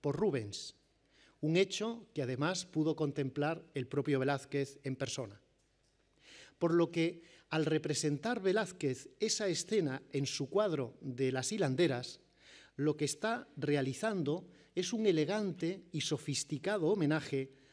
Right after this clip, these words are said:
a sus predecesores en el arte de la pintura, del mismo modo como citar a los clásicos de la sociología también lo es. Pero no solo encontramos virtuosismo intelectual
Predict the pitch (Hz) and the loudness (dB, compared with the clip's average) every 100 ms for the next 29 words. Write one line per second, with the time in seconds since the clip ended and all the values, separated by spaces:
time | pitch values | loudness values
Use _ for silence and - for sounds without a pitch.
0 | _ 147 143 160 - 151 147 139 135 - | _ -4 0 -2 0 2 4 2 -2 0
1 | 196 190 214 - - 131 131 151 147 151 | 2 2 -2 -4 -2 0 2 2 0 0
2 | 143 143 156 147 233 165 110 - _ _ | 2 2 0 -2 -2 -2 -4 -12 _ _
3 | _ _ - - - 135 147 175 214 175 | _ _ -20 -20 -6 0 2 2 2 2
4 | 143 214 151 185 - - _ _ - 160 | 2 2 2 -2 -6 -18 _ _ 2 4
5 | 151 143 - - - - 147 - 208 120 | 4 2 -4 -14 -12 -4 -2 0 0 -2
6 | 113 - 131 127 - 202 - 143 147 117 | -8 -6 -4 -4 0 0 0 -4 -6 -4
7 | 120 175 175 - 185 180 - 160 123 127 | -4 -2 -4 0 2 0 0 0 0 -6
8 | - _ _ - 131 131 143 131 123 98 | -16 _ _ -4 0 2 2 2 -2 -6
9 | - - _ _ _ _ _ _ - - | -12 -16 _ _ _ _ _ _ -20 -20
10 | - - 165 180 247 - 247 233 208 185 | -20 -2 2 2 2 0 0 2 0 0
11 | 160 160 208 214 165 156 165 151 147 135 | 0 0 0 0 0 0 0 0 0 0
12 | - 214 160 151 139 139 202 - 160 156 | -2 -2 0 0 0 -2 -2 -4 -2 -2
13 | 151 160 | -2 -8